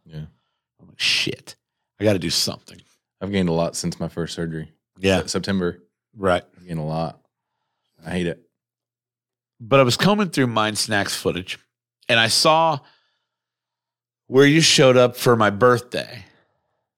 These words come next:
Speaker 1: Mm-hmm.
Speaker 2: and you had, like, a Party in the U S A shirt on, which I also own that same shirt.
Speaker 1: Mm-hmm.
Speaker 2: And just seeing you, like, with the long straight hair, and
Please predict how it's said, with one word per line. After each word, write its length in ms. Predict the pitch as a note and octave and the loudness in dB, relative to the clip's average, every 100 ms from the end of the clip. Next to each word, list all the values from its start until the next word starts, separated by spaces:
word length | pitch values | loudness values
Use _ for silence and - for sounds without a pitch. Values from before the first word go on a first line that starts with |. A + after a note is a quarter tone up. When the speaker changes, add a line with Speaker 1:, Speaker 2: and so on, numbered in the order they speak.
| _ | _
Speaker 1:
Mm-hmm. 220 | E2 D#2 F2 | -20 -14 -4
Speaker 2:
and 140 | G#2 | -2
you 80 | A2+ | 2
had, 320 | A#2 G#2+ G2+ | 2 2 2
like, 200 | G2+ G2 | 0 0
a 60 | F#2+ | -2
Party 400 | - A2+ G#2 G#2+ | -2 0 2 0
in 80 | G2+ | 0
the 120 | G2+ | 0
U 180 | G2+ G2+ | 2 2
S 180 | G2+ A#2+ | 0 0
A 140 | G#2 | 0
shirt 320 | - G2+ F#2+ | -2 -4 -6
on, 160 | F#2+ F#2+ | -10 -6
which 180 | G#2 C3+ | 0 2
I 120 | A#2+ | 2
also 340 | G#2+ G#2 F#2+ | 0 -2 -6
own 140 | G2+ G2+ | -6 -8
that 140 | G#2 | -10
same 220 | - F#2+ | -12 -12
shirt. 340 | F#2 F2 G2 E2+ | -14 -16 -16 -18
Speaker 1:
Mm-hmm. 200 | E2 G#2+ A#2 _ _ _ _ - | -20 -20 -20 _ _ _ _ 0
Speaker 2:
And 560 | A2+ A2 G#2+ G2+ - | 2 2 0 -4 -2
just 320 | A#2 C3 - _ _ _ - | 2 2 2 _ _ _ -4
seeing 540 | - F3 A3 G#3+ D3 | 0 2 0 -2 -2
you, 540 | A2 A2+ A#2 G2 F2+ - _ | 0 2 2 0 -4 -12 _
like, 260 | A2 G2 G2+ | -4 -4 -6
with 160 | A2 | -6
the 100 | G#2 | -4
long 440 | G2+ G2+ A2+ B2 B2 | -2 0 0 -2 -2
straight 380 | - A#2 A2+ | 2 2 2
hair, 440 | F#2 A2+ A2+ A#2+ A#2+ _ _ _ _ _ _ _ _ _ | 2 2 2 0 -4 _ _ _ _ _ _ _ _ _
and 560 | G#2 G#2 G2+ G2+ G2 | -2 0 0 -2 -4